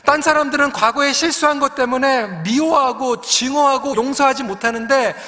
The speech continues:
우리는 실수한 거 가지고 용서하고 회복하고 미안하다고 사과하고 회개할 수 있는 것이 의의 길이라고 하는 것이죠.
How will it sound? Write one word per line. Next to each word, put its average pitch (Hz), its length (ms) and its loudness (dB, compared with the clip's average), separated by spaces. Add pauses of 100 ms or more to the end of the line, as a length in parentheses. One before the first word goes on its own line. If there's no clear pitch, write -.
(180)
우리는 302 360 2
실수한 294 460 0
거 294 100 -4
가지고 247 400 -2
용서하고 254 840 -2
회복하고 262 720 -4 (200)
미안하다고 262 640 0
사과하고 254 800 0 (240)
회개할 294 400 2
수 - 180 -6
있는 233 280 -4
것이 220 600 -4
의의 233 300 -2
길이라고 175 440 -6
하는 190 220 -8
것이죠. 143 640 -16